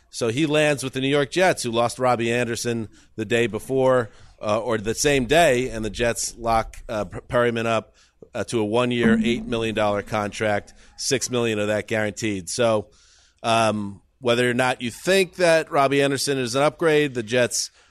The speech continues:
essentially look to have, uh, saved a little bit of money here, here, gave, gave themselves more flexibility. Boomer Esiason, by the way, former Jet, and now, uh, he does, he's a big-time, uh, New York radio guy, um, said, uh, yesterday that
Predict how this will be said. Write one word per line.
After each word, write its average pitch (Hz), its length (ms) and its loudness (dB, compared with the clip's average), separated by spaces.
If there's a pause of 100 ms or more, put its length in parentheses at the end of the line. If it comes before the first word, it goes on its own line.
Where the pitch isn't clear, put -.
(140)
essentially 117 960 -2
look 120 260 -4
to 110 260 -2
have, 101 140 -2
uh, 104 280 -2
saved 117 300 -2
a 107 40 -4
little 107 160 -4
bit 104 80 -4
of 104 80 -2
money 117 240 0
here, 117 260 0
here, 113 440 0 (260)
gave, 117 260 -2
gave 131 180 0
themselves 123 300 -2
more 120 200 0
flexibility. 123 540 0
Boomer 214 320 2
Esiason, 160 520 2
by 101 140 -2
the 98 80 -6
way, 87 240 -8
former 117 360 -4
Jet, 107 440 -4 (340)
and 101 140 -6
now, 107 400 2
uh, 101 240 0
he 107 80 -10
does, 95 400 -8 (480)
he's 98 140 -14
a - 20 -18
big-time, 104 640 -4
uh, 98 160 -4
New 107 140 -2
York 110 220 0
radio 107 400 -2
guy, 92 380 -8 (680)
um, 101 480 -6 (580)
said, 143 440 2
uh, 117 380 0
yesterday 123 640 2
that 110 440 0